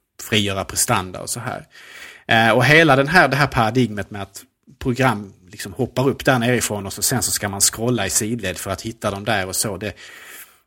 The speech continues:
nej, jag gillar inte det. Och det har ju då medfört de här ganska, eh, olyckliga,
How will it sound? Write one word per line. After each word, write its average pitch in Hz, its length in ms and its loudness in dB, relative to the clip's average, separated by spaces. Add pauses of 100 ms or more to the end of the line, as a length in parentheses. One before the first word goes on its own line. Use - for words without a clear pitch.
(120)
nej, 135 160 6
jag 143 60 8
gillar 147 240 6
inte 151 180 -4
det. 110 140 -2 (180)
Och 123 180 0
det 127 80 4
har 135 200 6
ju 131 180 6
då 131 260 4
medfört 120 500 -2
de 113 120 -8
här 120 140 0
ganska, 101 480 -2 (640)
eh, - 340 -2
olyckliga, 107 580 2